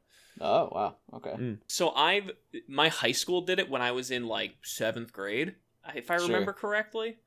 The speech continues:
Speaker 3: So,
Speaker 1: Was
Speaker 3: like,
Speaker 1: that the year that they did Phantom of the Opera? Or?
Speaker 3: No,
Speaker 1: <laughs>
Speaker 3: I,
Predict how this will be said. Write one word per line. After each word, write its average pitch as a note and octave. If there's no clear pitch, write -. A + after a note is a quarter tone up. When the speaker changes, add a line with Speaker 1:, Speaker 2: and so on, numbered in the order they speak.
Speaker 3:
So, C#3+
Speaker 1:
Was B2+
Speaker 3:
like, A2+
Speaker 1:
that C3
the A2+
year A#2
that A#2
they G#2+
did G#2+
Phantom G2+
of G2+
the G2
Opera? F#2
Or? -
Speaker 3:
No, A#2
Speaker 1:
<laughs> -
Speaker 3:
I, -